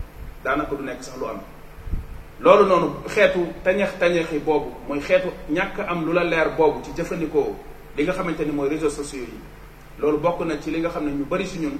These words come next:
mooy yàq seen temps sans pour autant que ñu jariñu ci jëfandikoo bi ñu koy jëfandikoo. Mu bokkaat ci ba léegi, mooy ñàkk limité wu ci li nga soxla.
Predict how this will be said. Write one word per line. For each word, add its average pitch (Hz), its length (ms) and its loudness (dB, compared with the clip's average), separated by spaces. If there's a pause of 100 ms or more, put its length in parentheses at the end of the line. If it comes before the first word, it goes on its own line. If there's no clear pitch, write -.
(140)
mooy 139 140 0
yàq 185 260 2
seen 180 260 0
temps 180 180 2
sans 208 200 0
pour 202 140 0
autant 170 200 0
que 160 80 -2
ñu 151 140 0
jariñu 147 320 0
ci 151 160 -4 (560)
jëfandikoo 160 400 2
bi 147 100 2
ñu 143 60 4
koy 143 140 4
jëfandikoo. 127 460 -4 (880)
Mu 143 80 4
bokkaat 214 340 10
ci 202 80 0
ba 180 120 4
léegi, 196 320 8 (580)
mooy 180 200 4
ñàkk 247 240 2 (100)
limité 226 260 4
wu 196 140 4
ci - 80 -6
li 196 80 0
nga 190 100 0
soxla. 165 280 -2